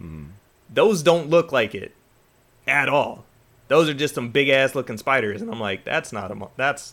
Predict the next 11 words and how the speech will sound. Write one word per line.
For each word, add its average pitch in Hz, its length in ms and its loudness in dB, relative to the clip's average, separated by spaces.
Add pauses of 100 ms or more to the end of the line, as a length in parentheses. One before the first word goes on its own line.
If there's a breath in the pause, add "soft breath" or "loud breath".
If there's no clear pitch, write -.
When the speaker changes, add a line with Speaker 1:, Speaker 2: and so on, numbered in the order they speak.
Speaker 2:
that's, - 380 -12 (880 soft breath)
that's 131 220 -4
not 101 180 -6
what - 140 -18
that - 140 -8
is," 92 200 -10
and - 120 -20
I 101 60 -10
don't - 220 -14
like 101 220 -12
that. - 180 -14